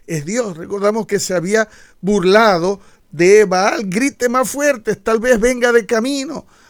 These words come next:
tal vez todavía esté por llegar". Pero ahora Dios, que sí oye la oración,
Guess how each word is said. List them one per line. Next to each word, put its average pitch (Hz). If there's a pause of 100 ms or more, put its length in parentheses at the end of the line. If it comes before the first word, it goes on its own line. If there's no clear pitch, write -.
(140)
tal 208
vez 254
todavía 233
esté 233
por 208
llegar". 175 (400)
Pero 160
ahora 190
Dios, 202
que 180
sí 254
oye 208
la 185
oración, 202